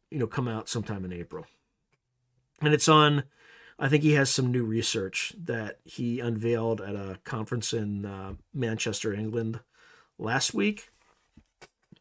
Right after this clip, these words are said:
So I think he's gonna cover some of that new research that he's, that he's kinda gone through. So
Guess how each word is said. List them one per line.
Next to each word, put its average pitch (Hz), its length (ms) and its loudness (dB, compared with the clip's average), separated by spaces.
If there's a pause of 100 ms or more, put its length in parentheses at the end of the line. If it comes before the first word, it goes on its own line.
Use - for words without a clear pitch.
(180)
So - 180 4
I 135 80 6
think 135 180 0
he's 135 140 2
gonna 117 200 -2
cover 104 300 -4
some 101 200 -4
of 92 80 -6
that 92 220 -8 (720)
new 107 240 0
research 90 540 -4
that 87 100 -6
he's, 85 360 -6 (520)
that 98 80 -6
he's 90 160 -6
kinda 87 180 -8
gone 82 240 -12
through. 82 280 -12
So 87 300 -8